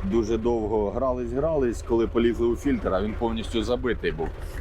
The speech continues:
Тобто це було перший раз з, з цим оприскувачем, коли він був новий. В старому я не пам'ятаю, таких проблем чи не виникало, а мож-, можливо, щось подібне і виникало.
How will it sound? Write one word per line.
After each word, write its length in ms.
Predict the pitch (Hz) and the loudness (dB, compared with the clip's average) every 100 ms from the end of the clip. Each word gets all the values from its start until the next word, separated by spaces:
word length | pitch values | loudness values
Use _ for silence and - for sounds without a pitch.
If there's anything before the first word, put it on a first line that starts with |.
| - | -2
Тобто 260 | 101 101 | 0 0
це 180 | 95 131 | 2 2
було 240 | 120 110 104 | 2 -2 2
перший 360 | 139 123 139 | 0 0 -2
раз 340 | 151 180 - 113 | 0 0 -2 -6
з, 420 | 101 101 98 95 90 85 - - - - | 0 2 4 2 0 -8 -10 -10 -8 -8
з 80 | |
цим 220 | - 135 123 | 2 4 4
оприскувачем, 920 | 110 127 120 113 107 101 120 113 107 - | 4 2 2 0 0 2 0 0 -2 0
коли 260 | 107 107 | 2 4
він 180 | 107 107 | 4 2
був 180 | 104 110 | 2 2
новий. 480 | 113 107 110 101 92 - - - - - - - - - - - | 2 2 2 2 0 -8 -12 -12 -12 -12 -12 -12 -12 -12 -12 -12
В 40 | |
старому 460 | - 120 120 110 101 | 2 2 4 0 0
я 100 | 101 | 0
не 140 | 107 | 0
пам'ятаю, 500 | 120 135 175 190 139 | 0 -2 0 0 2
таких 420 | 113 107 110 - | 0 0 -2 -2
проблем 460 | - 107 104 113 110 | 2 2 2 0 0
чи 160 | - | 2
не 120 | 117 117 | 2 2
виникало, 580 | 123 135 - - 131 | 0 -2 -2 0 2
а 40 | 110 | 2
мож-, 260 | 113 107 | 0 -2
можливо, 600 | 107 107 127 110 143 127 | 2 4 4 4 2 2
щось 180 | 101 113 | 0 -6
подібне 500 | - 104 110 110 113 | -2 -2 -2 -2 0
і 60 | 107 | 2
виникало. 600 | 107 107 113 87 78 | 0 2 2 2 0